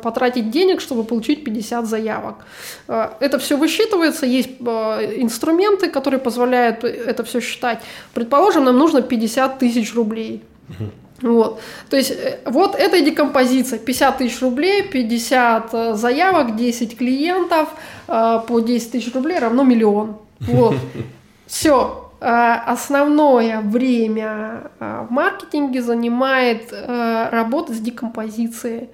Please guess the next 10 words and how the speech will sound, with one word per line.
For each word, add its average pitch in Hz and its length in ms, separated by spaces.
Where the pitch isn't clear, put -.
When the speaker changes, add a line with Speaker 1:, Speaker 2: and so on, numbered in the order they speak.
Speaker 1:
И 277 280
на 247 140
эту 302 160
декомпозицию 285 840
ты 349 120
начинаешь 277 640
уже 262 180
думать, 247 380
какие 294 720
инструменты 311 1080